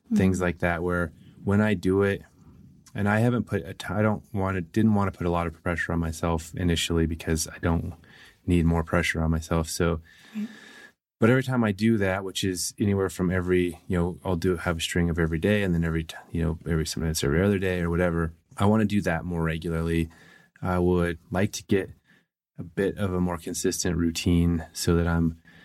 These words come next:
Speaker 1: managing these supplements and medications a little bit better and able to track things more effectively as far as what's working and what's not working. But when I'm not being consistent, then there's too many variables, and I can't,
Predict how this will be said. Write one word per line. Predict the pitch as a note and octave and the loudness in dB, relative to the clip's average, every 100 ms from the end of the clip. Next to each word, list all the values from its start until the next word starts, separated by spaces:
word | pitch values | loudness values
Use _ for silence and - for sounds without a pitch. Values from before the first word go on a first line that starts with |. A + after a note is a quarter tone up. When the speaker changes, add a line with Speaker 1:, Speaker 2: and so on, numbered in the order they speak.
| _ - | _ -2
Speaker 1:
managing | F2+ F#2 F2+ F2+ F2 | 2 2 2 2 2
these | E2+ E2 | 2 2
supplements | - E2 E2+ E2+ D#2+ | 0 0 2 0 0
and | E2+ | 2
medications | E2 E2 - E2 E2+ E2 | 2 0 -2 -2 0 2
a | |
little | E2 E2 | 2 2
bit | E2 D#2+ | 2 0
better | E2 D#2+ D#2+ D#2+ | 0 0 -2 -4
and | D#2+ D#2+ D#2 - _ - _ _ _ - | -4 -2 -2 -4 _ -20 _ _ _ -6
able | F#2+ F#2 F#2 | -2 2 0
to | - | -2
track | E2 - E2 D#2+ - | -8 -4 -2 -4 -6
things | - E2+ E2 D#2+ - - - - _ _ - - | -2 0 0 -2 -6 -10 -18 -20 _ _ -20 -12
more | - F2 | -4 -2
effectively | E2 - E2 E2+ D#2 E2 | -2 -4 -4 -4 -2 -2
as | D#2+ - | -2 -2
far | E2+ | -2
as | D#2+ | 0
what's | E2+ E2 - | 0 -2 -2
working | E2+ E2 E2 | -2 -2 0
and | E2 | 2
what's | E2 D#2+ - | 0 0 0
not | E2 E2 | 0 0
working. | E2 - D#2+ | -4 0 2
But | D#2+ D#2 - - - - - - - - | 2 0 -8 -20 -20 -20 -20 -20 -10 -2
when | F#2+ F#2+ | 0 2
I'm | F#2 F#2 | 2 2
not | F#2+ G2 F2 - - | 2 0 -4 -12 -8
being | F#2+ | -6
consistent, | F2 F2 E2 - A2 - G2+ F#2+ - - - - - - - - | -4 -6 -4 -2 -2 0 0 0 -4 -16 -20 -20 -20 -20 -20 -14
then | - F2+ F2 E2+ | -2 0 2 2
there's | F2 E2 | 0 -2
too | - G2 | 0 2
many | F2+ F2 | 2 2
variables, | F2 E2+ E2+ E2 E2 D#2+ | 2 2 2 2 2 0
and | D#2+ E2 | 0 0
I | E2 | 0
can't, | D#2+ F2 E2 | 0 0 0